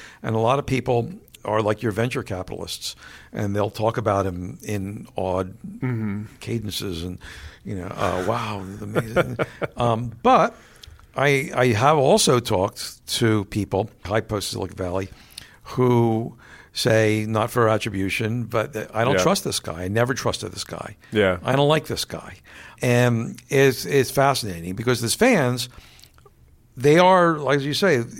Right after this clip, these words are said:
Speaker 1: real fans. And they, they're saying,
Speaker 2: Yeah.
Speaker 1: you know, uh, that he's like a learning machine. "I've never seen anyone pick up more than, than him."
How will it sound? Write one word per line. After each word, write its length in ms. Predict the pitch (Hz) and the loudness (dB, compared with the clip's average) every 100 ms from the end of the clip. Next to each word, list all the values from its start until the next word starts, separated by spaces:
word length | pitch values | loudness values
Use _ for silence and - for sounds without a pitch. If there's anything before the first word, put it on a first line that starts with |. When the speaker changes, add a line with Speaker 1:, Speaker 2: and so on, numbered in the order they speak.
| - 202 | -16 -10
Speaker 1:
real 320 | 131 156 147 | 2 4 4
fans. 480 | - 120 90 85 101 | 2 -2 -2 -6 -6
And 120 | 113 | -4
they, 160 | 110 113 | -2 -2
they're 140 | 107 | -4
saying, 180 | 101 120 | 2 4
Speaker 2:
Yeah. 160 | 107 90 - - - | 4 0 -10 -16 -6
Speaker 1:
you 140 | 160 135 | 2 4
know, 80 | |
uh, 420 | 104 127 104 101 120 - - 185 | 4 2 2 2 -2 -8 -14 -2
that 200 | 127 107 | 0 0
he's 280 | - 123 117 | 0 2 2
like 100 | 120 | 2
a 60 | |
learning 400 | 110 139 139 123 | 4 4 4 2
machine. 380 | 110 - 110 95 | -2 -2 -2 -4
"I've 140 | 92 127 | -2 2
never 240 | 160 156 | 4 6
seen 200 | - 143 | 4 2
anyone 260 | 127 131 120 | 2 0 -2
pick 180 | 135 123 | -4 -4
up 80 | |
more 280 | 117 120 120 | -2 2 2
than, 380 | 120 - 120 113 | -2 -8 -10 -8
than 140 | 120 | -8
him." 260 | 110 123 | -6 -6